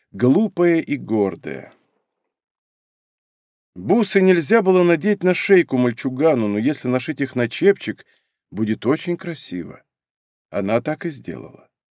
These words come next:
А Алина не шла. Не будь скотины, можно было бы уехать всем вместе и вернуться через три-четыре дня с окрещенным младенцем.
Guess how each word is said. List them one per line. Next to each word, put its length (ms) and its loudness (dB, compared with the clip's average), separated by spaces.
А 220 6
Алина 400 4
не 140 0
шла. 500 -4
Не 240 4
будь 240 2
скотины, 600 2
можно 320 2
было 180 2
бы 140 0
уехать 500 -2
всем 240 0
вместе 640 0
и 120 6
вернуться 500 2
через 320 -2
три-четыре 640 -2
дня 240 2
с 100 -2
окрещенным 640 -2
младенцем. 760 -2